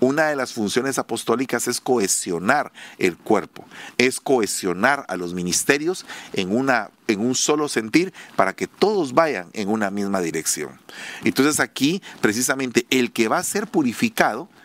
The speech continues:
el aceite va a ser derramado sobre la cabeza, como que tocando el centro neural de todo el cuerpo para que todo el cuerpo quede puro, que todo el cuerpo quede ungido, para que todo el cuerpo sea sanado.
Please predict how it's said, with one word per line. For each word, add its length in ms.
el 180
aceite 480
va 320
a 60
ser 180
derramado 580
sobre 640
la 160
cabeza, 520
como 320
que 160
tocando 840
el 180
centro 520
neural 360
de 120
todo 180
el 100
cuerpo 280
para 200
que 120
todo 240
el 60
cuerpo 300
quede 260
puro, 380
que 120
todo 180
el 80
cuerpo 360
quede 200
ungido, 540
para 180
que 140
todo 180
el 80
cuerpo 320
sea 280
sanado. 600